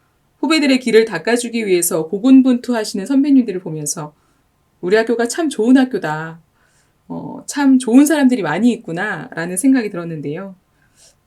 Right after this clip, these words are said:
그러다 보니 학교와 전공에 대한 자긍심도 커졌습니다. 그래서 저도 학과의 발전에 조금이나마 기여하기 위해서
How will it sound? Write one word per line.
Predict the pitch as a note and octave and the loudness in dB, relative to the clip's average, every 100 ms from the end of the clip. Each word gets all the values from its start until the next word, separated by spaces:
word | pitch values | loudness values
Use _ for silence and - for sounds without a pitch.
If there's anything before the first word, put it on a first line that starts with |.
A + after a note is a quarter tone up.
| _ | _
그러다 | - G3+ A3+ | -6 -2 0
보니 | G3+ G3+ | -2 -2
학교와 | A#3+ D#4 _ - C#4+ G#3+ F3+ C#4 - | -2 -4 _ -6 0 2 2 -4 -10
전공에 | - G3 A3 C4 A#3+ | -8 -4 2 4 4
대한 | G3 F3+ F3+ | 0 -6 -6
자긍심도 | F#3 E3 G3 G#3 G3+ E3+ E3 | -6 -6 -6 -6 -8 -8 -8
커졌습니다. | D4 D4+ - F#3+ D3+ D3+ D3+ _ _ _ _ _ _ _ _ _ _ _ _ _ _ | -6 -4 -6 -8 -14 -16 -20 _ _ _ _ _ _ _ _ _ _ _ _ _ _
그래서 | - G#3+ A3 | -2 0 0
저도 | G#3 F3+ G#3 G#3 | -4 -2 0 0
학과의 | A#3+ D4+ D4+ D4 | -2 -4 -2 -2
발전에 | A#3 F3 G#3 G#3 G3 G3 | -2 -6 -4 -6 -6 -6
조금이나마 | G#3 A3 C4 A3 G3 F3 F3 F3+ | -4 4 4 4 0 -6 -8 -6
기여하기 | G3+ G3 G3 G3+ D#3+ | -4 -2 -4 -6 -6
위해서 | D3 D3 F#3 F#3+ E3+ | -6 -6 -6 -10 -16